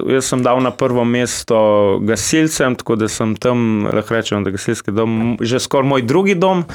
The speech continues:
Ja, potem pa enostavno je težko imeti enako količino neke želje, motivacije, tudi časa za več nekih, eh, društev oziroma za več hobijev, pa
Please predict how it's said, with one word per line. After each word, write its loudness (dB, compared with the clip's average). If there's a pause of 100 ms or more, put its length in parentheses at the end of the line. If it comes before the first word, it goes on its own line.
(360)
Ja, 2
potem -2
pa 2
enostavno 2 (540)
je 0
težko 0
imeti 0
enako 2
količino 0
neke 0
želje, 4 (340)
motivacije, 2
tudi 0
časa 0
za 2
več 0
nekih, -2 (100)
eh, 0
društev 0
oziroma 0
za -2
več -2 (360)
hobijev, 0
pa 0